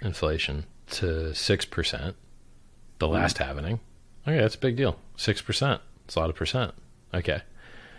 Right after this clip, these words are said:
Speaker 1: But now when you go from three and a half to one and a half, it's just a percent. It's not a big fucking deal. It's about
Speaker 2: Mm.
Speaker 1: eight million dollars a day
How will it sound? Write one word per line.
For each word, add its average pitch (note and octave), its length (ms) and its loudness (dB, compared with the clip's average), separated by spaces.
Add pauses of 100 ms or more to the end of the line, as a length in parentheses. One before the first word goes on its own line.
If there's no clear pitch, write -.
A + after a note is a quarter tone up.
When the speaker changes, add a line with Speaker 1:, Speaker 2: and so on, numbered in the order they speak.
(240)
Speaker 1:
But G#2+ 100 0
now C3+ 480 10
when A2+ 240 8
you G#2 100 6
go G2+ 380 6
from F#2 360 2
three A2+ 380 4
and G2 100 6
a E2+ 40 6
half F2 640 2 (760)
to E2 540 0 (180)
one F#2 260 4
and E2 100 4
a D2 40 4
half, D2 480 -2 (880)
it's G#2 160 2
just - 240 2
a - 40 -12
percent. - 500 -2 (640)
It's G#2 220 2
not E2+ 220 2
a D#2+ 40 0
big D#2 200 -2
fucking - 340 -4
deal. D#2+ 340 -6 (500)
It's - 180 -4
about G#2+ 280 10
Speaker 2:
Mm. - 60 2
Speaker 1:
eight G#2+ 240 2
million F2+ 280 0
dollars E2 400 2
a D#2 40 -6
day - 300 -4